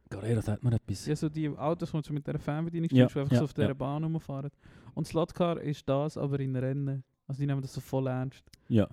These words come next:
Speaker 2: Nicht das Gefühl, sie sind so Formel eins-Fahrer.
Speaker 1: <laughs>
Speaker 2: Und kann ich da schon empfehlen, ich weiss nicht, ob man es nachher schauen kann, aber vom Guschen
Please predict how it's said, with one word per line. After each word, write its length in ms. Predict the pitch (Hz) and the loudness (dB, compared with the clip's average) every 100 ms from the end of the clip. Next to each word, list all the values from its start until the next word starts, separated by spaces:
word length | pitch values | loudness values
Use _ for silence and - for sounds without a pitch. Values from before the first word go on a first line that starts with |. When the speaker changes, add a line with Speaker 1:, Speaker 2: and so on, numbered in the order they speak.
| - | -2
Speaker 2:
Nicht 160 | 135 151 | -6 -6
das 100 | - | -8
Gefühl, 180 | 139 | -8
sie 100 | 131 | -6
sind 120 | 135 - | -6 -6
so 140 | 127 | -8
Formel 400 | - 120 127 123 | -6 -4 -2 -2
eins-Fahrer. 520 | 123 - 131 123 131 131 _ - - | -4 -4 -4 -4 -6 -10 _ -10 -4
Speaker 1:
<laughs> 340 | - - - | -4 -6 -6
Speaker 2:
Und 100 | 151 | -2
kann 180 | 131 170 | 4 4
ich 80 | 160 | 4
da 160 | 180 170 | 6 8
schon 140 | 185 | 8
empfehlen, 320 | 180 175 156 | 6 4 0
ich 100 | 147 | 0
weiss 120 | 156 | -2
nicht, 120 | 143 143 | -2 -2
ob 80 | |
man 80 | 143 | -2
es 60 | - | -2
nachher 200 | 143 147 | 2 4
schauen 160 | 143 | 2
kann, 80 | 139 | 2
aber 140 | 139 147 | -2 0
vom 200 | 165 160 | 0 2
Guschen 340 | 175 196 | 4 4